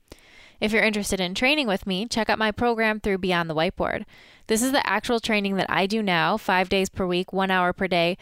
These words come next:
scheduled out for you minute by minute from warm up to cool down. We also have a Train on the Go program that's perfect for helping you get your workouts in on vacation or during a busy week at home, especially during this holiday season.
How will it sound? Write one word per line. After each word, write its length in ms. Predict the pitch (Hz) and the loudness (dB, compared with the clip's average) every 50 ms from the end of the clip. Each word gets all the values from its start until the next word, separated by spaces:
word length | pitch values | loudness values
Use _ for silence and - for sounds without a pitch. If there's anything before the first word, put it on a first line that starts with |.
| - - - - _ | -12 -20 -20 -20 _
scheduled 380 | - - - 277 285 247 240 | -4 0 0 2 2 4 4
out 160 | 226 208 214 - | 4 2 2 0
for 100 | - 220 | 0 0
you 120 | 202 190 | 0 0
minute 260 | 190 185 185 190 170 | 0 0 -2 0 0
by 140 | - 208 196 | 0 0 0
minute 260 | 185 175 170 165 - | 2 0 0 0 -2
from 160 | - 202 185 | -4 -4 -4
warm 180 | 180 175 175 170 | -2 -2 -2 -2
up 120 | 165 165 | -2 -4
to 100 | - 180 | -4 -8
cool 180 | - - 190 190 | -4 -2 0 0
down. 360 | 190 170 - - - 190 185 - _ _ _ _ _ _ _ _ _ _ _ - - | 2 2 0 0 -2 -6 -12 -16 _ _ _ _ _ _ _ _ _ _ _ -8 -2
We 140 | 214 214 226 | 0 2 2
also 220 | 233 247 - 262 | 2 2 2 2
have 180 | 240 233 220 214 | 2 2 2 0
a 80 | - | -2
Train 320 | 202 - - 214 208 202 202 | -4 -2 -2 -2 0 0 0
on 120 | 196 185 | -2 -2
the 60 | 185 | -2
Go 240 | 180 - 196 214 226 | -2 0 2 2 0
program 460 | - - 220 190 185 165 170 160 160 | 0 -2 0 0 0 0 0 -2 -2
that's 160 | 165 160 - - - | -4 -6 -8 -6 -8
perfect 540 | - - - 254 247 247 - 196 180 - - | -8 -2 2 2 2 2 2 0 -2 -2 -2
for 100 | - 190 | -2 0
helping 260 | 196 190 - - 196 | 0 0 0 -2 -4
you 120 | 190 185 | -4 -2
get 160 | 180 190 - - | 0 -2 -2 0
your 120 | 190 185 | -2 0
workouts 400 | 180 180 180 - 180 185 - - | 0 0 0 0 0 0 0 -2
in 120 | 196 180 | -2 -2
on 100 | 180 165 | -2 -2
vacation 580 | 160 - 185 - 262 262 254 - - 254 240 247 - - - - - - - - - | -2 -2 -2 0 0 0 0 0 -2 -2 -4 -6 -10 -16 -20 -20 -20 -20 -20 -16 -2
or 280 | - - 262 277 269 | 0 2 4 4 4
during 280 | 262 233 226 214 208 202 | 4 4 2 2 2 2
a 40 | 190 | 2
busy 280 | 180 185 180 185 185 | 0 0 2 2 2
week 160 | 165 165 - 175 | 0 2 0 0
at 80 | 165 | 0
home, 320 | 175 180 185 175 175 175 - | 0 0 0 0 0 -2 -2
especially 680 | - 202 202 - - - 214 226 220 - - 180 180 180 | -4 -4 -4 -2 0 0 0 2 2 0 0 0 0 0
during 240 | 175 185 180 175 175 | 0 0 -2 -2 -4
this 140 | 165 180 - | -6 -4 -2
holiday 420 | - 165 165 175 170 170 - - | -2 0 0 0 0 -2 -4 -4
season. 480 | - - - - - - - - 208 | -4 -4 -4 -4 -6 -6 -8 -8 -12